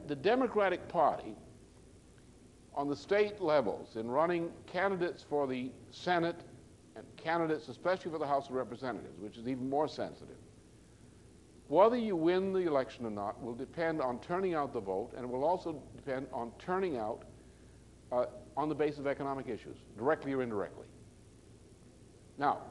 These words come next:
what happens if the pre-, if the, if the candidates, if the party is dumb enough to listen to the leadership of the Democratic National Committee, or to try to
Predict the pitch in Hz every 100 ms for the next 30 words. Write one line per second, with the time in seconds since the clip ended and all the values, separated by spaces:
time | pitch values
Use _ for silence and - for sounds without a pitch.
0 | - 185 240 220 247 226 196 - - 226
1 | 226 - - - 165 190 190 180 135 156
2 | 151 - 147 - 139 131 - - - -
3 | - - - 226 247 190 117 139 139 131
4 | 135 196 220 196 185 147 123 123 233 254
5 | 190 113 113 - - - - - - -
6 | 170 190 220 208 185 175 151 139 156 247
7 | 202 - 147 147 - 135 143 175 170 160
8 | 151 147 143 131 147 151 95 107 - -
9 | - - - - - - - - - -
10 | - - - - 165 147 - 185 175